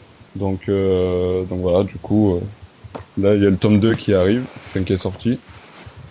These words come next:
Et donc, c'est super cool. Et après, c'est, euh, ça, c'est les petits coups, euh, petits coups de cœur, ça, c'est Batman Adventures. Donc, il y a le dernier tome qui est sorti, euh,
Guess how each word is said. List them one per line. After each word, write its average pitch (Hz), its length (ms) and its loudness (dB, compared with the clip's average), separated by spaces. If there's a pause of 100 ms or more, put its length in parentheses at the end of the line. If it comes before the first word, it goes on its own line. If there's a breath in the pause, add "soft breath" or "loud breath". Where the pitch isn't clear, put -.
(160)
Et 98 40 0
donc, 92 180 0
c'est - 140 -8
super - 300 -2
cool. 131 300 2 (440 loud breath)
Et 104 100 4
après, 127 440 4
c'est, - 120 -6
euh, 98 800 2 (280)
ça, 113 180 -4
c'est 113 140 -2
les 107 60 0
petits 104 220 -4
coups, 113 340 2
euh, 98 160 2 (100)
petits 113 120 -6
coups 110 200 -4
de - 40 -20
cœur, 117 320 2
ça, 107 220 0
c'est 98 260 -2
Batman 107 420 0
Adventures. 107 540 2 (800)
Donc, 98 160 -2
il 110 40 4
y - 20 6
a 104 40 4
le 104 120 6
dernier 117 340 4
tome 123 260 2
qui 120 100 -6
est - 20 -6
sorti, 110 580 -4
euh, 95 160 0